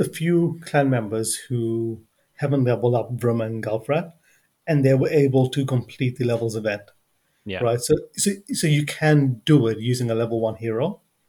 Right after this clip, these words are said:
Speaker 1: Obviously, the gear takes a massive, gear plays a massive part in that. So yeah.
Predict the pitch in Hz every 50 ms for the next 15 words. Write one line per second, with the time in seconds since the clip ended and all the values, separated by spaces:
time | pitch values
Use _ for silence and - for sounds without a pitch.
0 | _ _ _ _ _ _ _ - 165 143 123 120 - - 135 127 123 - 120 117
1 | 123 120 117 120 - - 127 123 - - 120 110 110 110 - _ _ _ _ 127
2 | 123 117 101 - - - 117 110 104 - - - _ _ _ _ _ _ _ _
3 | _ _ _ _ _ _ _ 349 370 381 381 269 165 131 127 123 139 135 127 -
4 | - 135 127 127 120 113 117 - - 127 127 - 127 110 110 107 107 107 107 107
5 | 107 107 - - 185 175 147 135